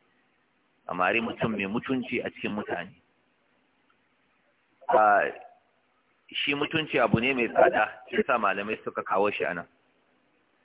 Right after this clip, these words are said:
Shi yasa idan za a yi ta'aziri, za a gargaɗi mutum akan wani abu ya daina.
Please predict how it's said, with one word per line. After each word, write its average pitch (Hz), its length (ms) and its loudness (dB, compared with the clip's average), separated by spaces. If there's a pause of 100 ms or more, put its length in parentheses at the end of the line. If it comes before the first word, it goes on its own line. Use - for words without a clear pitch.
(380)
Shi - 100 -6
yasa 120 220 2
idan 127 240 0
za 147 100 4
a 120 60 4
yi 127 80 0
ta'aziri, 104 800 -4 (920)
za 123 160 4
a - 40 2
gargaɗi 101 440 -2
mutum 107 300 -2
akan 101 340 0
wani 107 220 -2
abu 101 200 -2
ya 90 120 0
daina. 101 380 -4